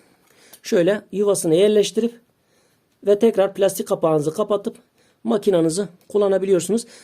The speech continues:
Tabii ki doğru yerleştirmeniz lazım arkadaşlar. Doğru yerleştirdikten sonra kapağınızı kapatıyorsunuz. Şöyle yuvasına yerleştirmeye çalışıyorum. Kolay çıkarttık ama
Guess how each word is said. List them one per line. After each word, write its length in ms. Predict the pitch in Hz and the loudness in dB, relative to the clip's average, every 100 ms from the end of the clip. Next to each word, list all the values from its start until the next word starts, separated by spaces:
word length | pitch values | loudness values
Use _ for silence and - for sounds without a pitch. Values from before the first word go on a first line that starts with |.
| _ | _
Tabii 180 | 247 254 | -2 0
ki 160 | 247 226 | 0 2
doğru 240 | 254 269 | 4 4
yerleştirmeniz 640 | 294 254 233 226 220 202 | 4 4 2 2 2 2
lazım 260 | 202 180 196 | 2 2 0
arkadaşlar. 500 | 185 190 196 277 294 _ _ _ _ _ _ _ _ - | 0 0 0 -2 -8 _ _ _ _ _ _ _ _ 0
Doğru 220 | 208 220 | 2 4
yerleştirdikten 680 | 233 220 208 226 226 - 233 | 4 2 0 -2 -4 -2 -2
sonra 320 | - 175 240 233 | 0 0 0 -6
kapağınızı 540 | 190 196 175 165 208 220 _ - | -10 -4 -2 -2 -4 -8 _ -14
kapatıyorsunuz. 800 | - 185 180 175 151 208 233 - _ _ _ _ _ _ _ _ | -6 -4 -2 -2 -2 -4 -6 -12 _ _ _ _ _ _ _ _
Şöyle 440 | - - 160 196 - _ - | -10 -6 -6 -6 -12 _ -12
yuvasına 460 | 185 170 - 185 180 _ _ _ _ _ _ _ _ _ _ _ _ - | -6 -6 -4 -8 -8 _ _ _ _ _ _ _ _ _ _ _ _ -12
yerleştirmeye 640 | 170 165 165 - 170 175 175 | -8 -6 -8 -8 -4 -4 -2
çalışıyorum. 560 | 156 151 - 156 202 - _ _ _ _ _ _ _ _ _ _ _ _ _ _ _ _ _ _ _ _ _ _ _ _ _ _ _ _ _ _ _ _ _ _ _ _ _ _ - | -4 -4 -2 -2 -2 -8 _ _ _ _ _ _ _ _ _ _ _ _ _ _ _ _ _ _ _ _ _ _ _ _ _ _ _ _ _ _ _ _ _ _ _ _ _ _ -8
Kolay 260 | 190 226 | -2 -2
çıkarttık 420 | 233 190 175 - | -2 -6 -8 -6
ama 220 | 226 254 | -4 -4